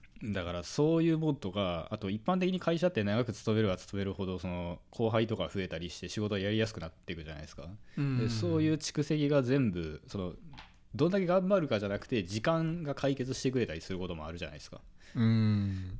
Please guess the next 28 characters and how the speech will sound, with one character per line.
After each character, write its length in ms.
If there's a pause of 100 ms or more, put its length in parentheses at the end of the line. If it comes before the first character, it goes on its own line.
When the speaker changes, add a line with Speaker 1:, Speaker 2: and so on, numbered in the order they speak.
Speaker 1:
だ 80
か 60
ら 60
そ 260
う 40
い 80
う 280
蓄 280
積 320
を 140
全 220
部 100
ゼ 160
ロ 100
に 100
し 120
ち 80
ゃ 60
う 180
っ 520
て 80
い 100
う 80
の 120
が、 280
本 200
当 120
に 380